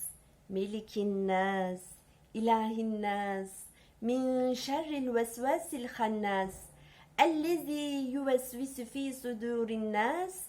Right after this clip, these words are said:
minel cinneti ven nas. Rahman ve Rahim olan Allah'ın adıyla.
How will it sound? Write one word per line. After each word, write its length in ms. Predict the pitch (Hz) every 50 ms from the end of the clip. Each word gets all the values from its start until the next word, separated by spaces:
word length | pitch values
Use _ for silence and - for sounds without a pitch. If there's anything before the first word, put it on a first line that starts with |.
| - - - - - - -
minel 540 | 240 262 254 247 226 208 202 196 190 185 185
cinneti 760 | 196 240 277 285 240 202 190 185 180 180 - 240 262 294 330 339 - - - - - - 202
ven 320 | 185 185 190 202 196 185
nas. 400 | 185 185 180 180 175 175 170 170 - - - - - - - - - - - - -
Rahman 560 | 214 214 220 226 226 - 262 320 359 370 359
ve 120 | 285 247 220
Rahim 340 | 226 226 226 240 254 254 233
olan 340 | 202 208 208 220 240 240 -
Allah'ın 480 | - 196 196 196 190 190 190 208 202 196
adıyla. 520 | 185 175 180 190 185 185 175 170 175 196